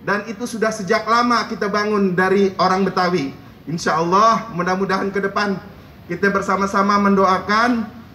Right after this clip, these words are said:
Jakarta dan juga khususnya Indonesia lepas dari covid nineteen,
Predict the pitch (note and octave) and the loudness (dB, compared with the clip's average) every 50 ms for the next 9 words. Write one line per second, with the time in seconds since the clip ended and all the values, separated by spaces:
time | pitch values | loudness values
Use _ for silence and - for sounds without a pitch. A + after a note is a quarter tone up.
0 | - - - - - F3+ F#3 F#3 - G3 G3 F#3+ G3 - G#3+ G#3 G#3 G#3 F#3+ G3 | -20 -20 -16 -6 -4 -2 -2 -2 -2 -2 -2 -2 -2 0 0 0 2 2 2 2
1 | G3+ G3 G3 G3+ F3 G3 G3 E3 G3 G3 G3 G3+ G3 - G3 G3+ F3+ F#3+ F#3+ F#3+ | 2 2 2 2 0 0 2 2 0 0 -2 -4 -4 -2 -2 -2 0 0 2 2
2 | F#3+ G3 G3+ G#3 G3 G3+ A3+ A3+ A3+ A3+ A3+ G#3+ - - - - - - - - | 2 2 2 2 0 0 0 2 2 2 2 0 -2 -8 -14 -18 -20 -20 -12 -10
3 | - F3+ - - A#3+ A#3+ C#3 - - - - F#3 G3 G3 G3 G3 G#3 G3+ G3+ G3 | -10 -10 -4 -2 0 0 0 -2 -4 -6 -2 0 0 0 0 0 0 -2 -2 0
4 | A3+ G#3 G3+ G#3 G3+ G3+ G3 G3 G3+ G3 - A3+ A#3+ B3 B3 A#3+ A#3 A3+ | 0 -2 0 0 0 2 2 2 2 2 2 2 2 4 2 2 0 -2